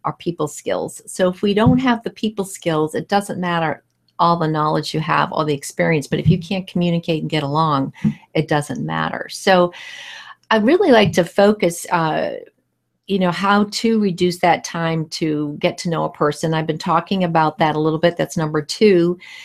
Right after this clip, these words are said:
And I mentioned it, observe the people first as far as their body language. If you see somebody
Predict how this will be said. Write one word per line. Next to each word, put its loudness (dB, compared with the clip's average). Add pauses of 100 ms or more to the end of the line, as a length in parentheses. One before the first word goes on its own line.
(260)
And 2
I 4
mentioned 2
it, 2
observe 0
the -2
people 2
first -4
as -10
far 2
as -4
their 4
body 2
language. -2 (680)
If -4
you -2
see -4
somebody 0